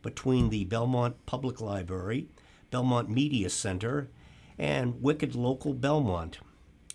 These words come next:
Belmont reference librarian Nancy McEnemy McComb conducted most of the interviews with Jack Ananian, Kim Archer,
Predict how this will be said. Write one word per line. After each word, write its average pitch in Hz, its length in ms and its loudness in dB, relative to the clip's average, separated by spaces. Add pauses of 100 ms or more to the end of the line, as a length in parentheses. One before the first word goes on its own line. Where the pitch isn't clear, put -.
(880)
Belmont 127 480 4
reference 123 500 2
librarian 107 840 0
Nancy 123 680 2 (400)
McEnemy 113 760 0 (140)
McComb 110 840 0 (440)
conducted 113 720 -2
most 139 460 0
of 139 100 0
the 101 160 0
interviews 98 800 -4 (440)
with 98 160 -6
Jack 123 500 0 (600)
Ananian, 123 800 2 (380)
Kim 165 420 0
Archer, 113 800 -4